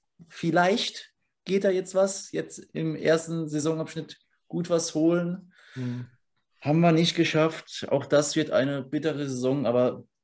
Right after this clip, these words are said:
Speaker 2: Hm.
Speaker 1: dann sollte, versuche ich mir zumindest das Positive, das man sieht, zu genießen, ohne, ohne jetzt alles schönreden zu wollen, weil der Realismus gehört noch dazu. Wenn's nicht läuft,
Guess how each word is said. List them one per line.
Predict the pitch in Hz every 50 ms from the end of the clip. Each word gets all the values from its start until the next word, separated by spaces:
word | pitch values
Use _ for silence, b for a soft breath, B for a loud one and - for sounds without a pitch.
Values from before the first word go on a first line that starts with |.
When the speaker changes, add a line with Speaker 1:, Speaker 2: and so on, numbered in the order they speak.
| -
Speaker 2:
Hm. | 117
Speaker 1:
dann | 120 131 127 123 123 - _ -
sollte, | - 151 143 147 143 151 147 - - - _ _
versuche | - 139 123 143 151 151
ich | 151
mir | 151 139 131
zumindest | - 143 139 139 131 135 - - _ _ _ _ _ _ _ _ _ _ _ _
das | - 135 135 131 - -
Positive, | - - 160 170 180 160 151 - 165 160 143 135
das | 143 143 147 -
man | 165 147 131
sieht, | 127 139 147 147 147 - - _ _ _ _ _
zu | - - 139 127
genießen, | 139 131 131 131 143 156 151 - 160 156 151 156 156 151 - - _ _ _ _
ohne, | - 139 147 151 151 139 135 -
ohne | 131 143 143
jetzt | 139 139 131 - -
alles | 113 123 131 127 -
schönreden | - 107 101 104 107 101 98
zu | 95 101 90
wollen, | 90 92 92
weil | 101 101 98 - - - - - _ _ -
der | 123 120 123
Realismus | 117 117 117 117 117 131 131 131 135 123 120 120 -
gehört | - 117 117 113
noch | 113 107
dazu. | 117 107 - - - 117 117 120 123 117
Wenn's | 113 113 110 -
nicht | 117 104 - -
läuft, | - 107 110 110 110 - -